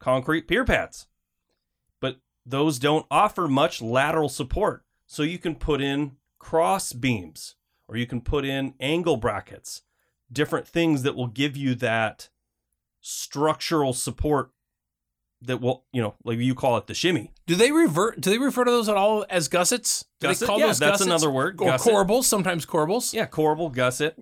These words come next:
Speaker 2: Yeah, okay.
Speaker 1: A lot of different, I mean, corbels I think are more specific to siding.
Speaker 2: Yeah, yeah. Between the post and the beam to keep it from
Speaker 1: Right.
Speaker 2: to keep them from
Speaker 1: Like
Speaker 2: racking
Speaker 1: a little
Speaker 2: or
Speaker 1: forty-five, like if you had a four-by-four,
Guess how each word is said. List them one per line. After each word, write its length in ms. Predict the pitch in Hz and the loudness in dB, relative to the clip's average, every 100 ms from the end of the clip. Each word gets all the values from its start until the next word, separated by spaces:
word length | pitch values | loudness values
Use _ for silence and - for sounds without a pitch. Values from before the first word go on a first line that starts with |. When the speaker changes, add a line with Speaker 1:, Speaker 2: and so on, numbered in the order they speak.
| - | -6
Speaker 2:
Yeah, 180 | 208 135 | 0 0
okay. 180 | 143 139 | 2 0
Speaker 1:
A 20 | |
lot 100 | 151 | 0
of 100 | 127 | -2
different, 320 | 139 131 131 - _ - | -6 -6 -6 -8 _ -6
I 60 | |
mean, 140 | 147 131 | -4 -2
corbels 400 | - 165 151 135 | 0 2 2 0
I 60 | 131 | -2
think 160 | 143 | -2
are 60 | 127 | -4
more 180 | 123 123 | -2 -2
specific 520 | - 120 127 120 107 | -4 -8 -6 -6 -8
to 80 | - | -10
siding. 540 | - 110 127 156 202 | -6 0 0 0 -4
Speaker 2:
Yeah, 300 | 202 165 160 | -2 2 2
yeah. 300 | 160 135 110 - - _ _ | 2 0 -2 -4 -16 _ _
Between 420 | 175 160 262 277 254 | -4 0 2 4 2
the 80 | |
post 420 | 208 208 202 - - | 2 2 2 0 -2
and 120 | 185 | -2
the 60 | 175 | 0
beam 300 | 160 135 104 - _ _ _ _ | 2 0 -2 -14 _ _ _ _
to 100 | - | -12
keep 300 | 135 175 147 | -6 -4 -2
it 160 | 147 - | -4 -6
from 480 | - 135 131 127 | -2 0 2 0
Speaker 1:
Right. 260 | 123 180 120 _ | 0 -2 -2 _
Speaker 2:
to 80 | - | -10
keep 200 | - 190 | -4 -4
them 120 | 156 139 | -2 -4
from 200 | 139 131 | -2 0
Speaker 1:
Like 60 | |
Speaker 2:
racking 140 | 123 165 | 2 2
Speaker 1:
a 20 | |
little 140 | 190 | 2
Speaker 2:
or 40 | 156 | 0
Speaker 1:
forty-five, 800 | - 175 180 170 - 160 151 135 | 0 0 2 0 0 0 2 0
like 120 | 127 | -2
if 80 | 127 | -2
you 60 | |
had 60 | 143 | -2
a 40 | |
four-by-four, 880 | 127 170 165 139 127 147 127 123 120 | -2 0 2 2 -2 -2 2 2 0